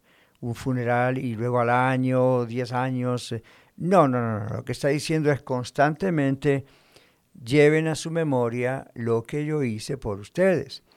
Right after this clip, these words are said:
Porque en el fragor de todos los días, en la vida, en el trabajo, la familia, la salud, los negocios, el estudio,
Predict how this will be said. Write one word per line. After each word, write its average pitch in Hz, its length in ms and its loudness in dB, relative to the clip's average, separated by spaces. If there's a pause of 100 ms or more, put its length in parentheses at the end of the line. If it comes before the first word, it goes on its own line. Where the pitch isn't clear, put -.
(340)
Porque 180 280 0
en 147 140 0
el 123 140 -2
fragor 131 480 0
de 170 120 0
todos 156 280 2
los 151 200 -2
días, 127 440 0
en 110 120 -6
la 117 100 -10
vida, 151 380 0
en 143 80 0
el 123 160 -4
trabajo, 131 520 4
la 117 120 0
familia, 127 640 0
la 120 140 0
salud, 117 540 -2
los 123 160 0
negocios, 117 640 -4
el 120 120 -2
estudio, 113 760 -2